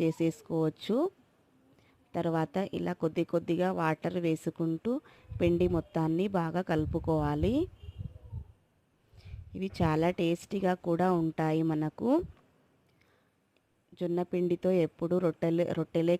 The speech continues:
కాకుండా ఇలా ఒకసారి కొత్తగా ట్రై చేయండి. టేస్ట్ కూడా చాలా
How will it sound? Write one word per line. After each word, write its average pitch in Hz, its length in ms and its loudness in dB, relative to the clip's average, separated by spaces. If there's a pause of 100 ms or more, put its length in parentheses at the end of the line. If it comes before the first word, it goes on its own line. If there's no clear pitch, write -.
కాకుండా 160 440 0 (120)
ఇలా 170 220 -2
ఒకసారి 160 500 -4
కొత్తగా 165 360 -2 (100)
ట్రై 160 140 0 (160)
చేయండి. 160 460 0 (600)
టేస్ట్ 170 300 -2 (100)
కూడా 180 160 2 (120)
చాలా 160 300 0